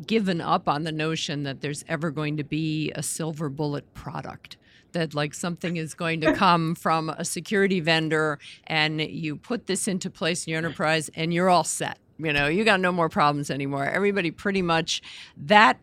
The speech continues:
Speaker 1: itself is a very shifting landscape. You know, uh, several years ago, everybody talked about firewalls, and then it was pen testing, and, you know, there's just,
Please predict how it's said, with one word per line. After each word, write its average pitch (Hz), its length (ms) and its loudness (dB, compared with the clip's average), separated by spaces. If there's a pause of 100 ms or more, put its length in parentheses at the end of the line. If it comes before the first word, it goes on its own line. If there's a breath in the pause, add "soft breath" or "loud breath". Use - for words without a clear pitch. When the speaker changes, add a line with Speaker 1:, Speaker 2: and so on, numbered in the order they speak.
Speaker 1:
itself 175 580 0
is 147 140 -4
a 156 40 -6
very 147 200 -2
shifting 143 440 -6
landscape. 139 760 -4
You 143 80 -6
know, 147 140 -6
uh, 156 260 -4
several 160 360 -4
years 196 320 2
ago, 156 280 2
everybody 147 420 -2
talked 156 300 -8
about 147 200 -4
firewalls, 151 880 -4 (300 loud breath)
and 160 300 -2
then 160 100 0
it 160 80 -4
was 156 160 -4
pen 196 400 -2
testing, 139 640 -6
and, 151 160 -6
you 160 100 -2
know, 147 160 -2
there's 151 220 -2
just, - 240 -8